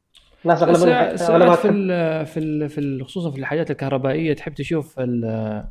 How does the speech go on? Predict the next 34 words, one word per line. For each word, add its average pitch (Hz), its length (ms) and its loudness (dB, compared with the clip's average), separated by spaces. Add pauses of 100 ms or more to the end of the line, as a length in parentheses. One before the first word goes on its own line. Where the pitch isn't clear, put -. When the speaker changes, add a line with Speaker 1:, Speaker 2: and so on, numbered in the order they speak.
(840)
Speaker 2:
تشوف 147 240 -8
الشخص 139 320 -8
هو 156 120 2
شغال 131 320 -6
على 156 200 0
أساس 143 240 -4
ساعات، 151 200 -4
لأنه 170 180 0
ساعات 180 280 -4
الصورة 180 340 0
لما 156 220 0
تكون 160 260 -2
ثابتة، 170 800 -2 (240)
آه، 135 300 -6
ما 156 160 -4
توضح 151 280 -4
لك 135 160 -6
المعلومة 123 340 -2
زي 117 120 -4
الناس، 117 280 -6
يعني، 127 180 -10
تلاقيك 139 320 -2
تكتب: 151 360 -4 (540)
"لف 147 240 -2
السلك 143 440 -4
عن 120 140 -8
طريق 135 300 -4
الفتحة"، 139 400 -6
ومش 135 200 -6
عارف 127 320 -4
إيه، 147 240 -2
فتلاقيك 139 580 -6
تخبط. 143 640 -8 (760)
Speaker 1:
بالضبط. 147 580 -4